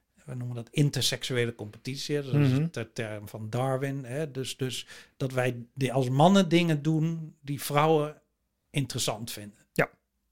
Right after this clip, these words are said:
Speaker 1: Als dat inderdaad zo is, als sport dat zou zijn, dan zou je verwachten dat mannen sporten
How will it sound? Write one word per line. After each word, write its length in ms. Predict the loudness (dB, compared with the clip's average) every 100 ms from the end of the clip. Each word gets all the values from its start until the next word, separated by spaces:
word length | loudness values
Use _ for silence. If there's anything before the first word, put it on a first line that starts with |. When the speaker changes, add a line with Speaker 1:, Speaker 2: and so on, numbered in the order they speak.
| _ _ -20 -20 -20 -20 -20 _ _ _ _ _ _ _ _
Speaker 1:
Als 200 | -2 4
dat 180 | 2 4
inderdaad 500 | 0 2 2 2 0
zo 140 | -4
is, 220 | -4 -4 -2
als 120 | -4
sport 300 | 0 0 0
dat 180 | -6 -4
zou 160 | -4
zijn, 220 | -2 -2
dan 100 | -2
zou 160 | 2 2
je 100 | 2
verwachten 460 | -2 -4 -4 -6 -6
dat 140 | -2
mannen 380 | 4 6 6 4
sporten 440 | 0 -4 -4 -4